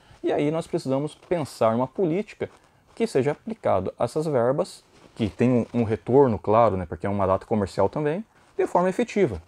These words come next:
Aqui fica uma provocação para que a comunidade que prestigia o Carnaval comece a debater isso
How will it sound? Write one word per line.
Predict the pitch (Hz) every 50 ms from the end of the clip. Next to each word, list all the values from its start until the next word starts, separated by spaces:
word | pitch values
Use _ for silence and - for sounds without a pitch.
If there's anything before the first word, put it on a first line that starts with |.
| _ _ _ _ _ _ _ _ _
Aqui | - 92 92 - 165 180
fica | - 190
uma | 175 165
provocação | - 180 170 170 185 - 185 - - 170 190
para | 214 - 202
que | - 139
a |
comunidade | - 143 139 151 151 127 113 120 123 117 - -
que | - 113 101 95 - _ _ - _ _
prestigia | - 120 113 131 110 113 123
o | 117
Carnaval | 131 135 139 135 113 123 147 175 226 _ _ _ _ _ _ _
comece | - 180 185 202 - 202
a |
debater | 185 175 165 160 - 185 151
isso | 120 107 - -